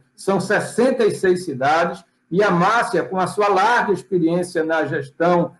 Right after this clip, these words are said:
da educação municipal, foi por oito anos secretária de, de Atibaia, fazendo um trabalho excepcional. Agora inicia um novo desafio em Mariporã,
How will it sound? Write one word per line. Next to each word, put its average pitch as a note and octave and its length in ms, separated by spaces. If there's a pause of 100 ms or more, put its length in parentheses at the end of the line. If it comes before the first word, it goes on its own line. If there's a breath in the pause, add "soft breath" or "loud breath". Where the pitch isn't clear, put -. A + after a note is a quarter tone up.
(160 soft breath)
da F3 180
educação E3+ 600
municipal, E3+ 560
foi F#3+ 100
por F#3 180
oito A#3 400
anos F#3+ 480 (220)
secretária F3+ 1300
de, E3 220
de D#3+ 380
Atibaia, D#3 920
fazendo G#3 460
um A3+ 80
trabalho G3 600 (300)
excepcional. G3+ 1120 (160)
Agora G3+ 640
inicia F#3 580
um F3+ 140
novo A3 440
desafio F3 520
em F3+ 60
Mariporã, F3 840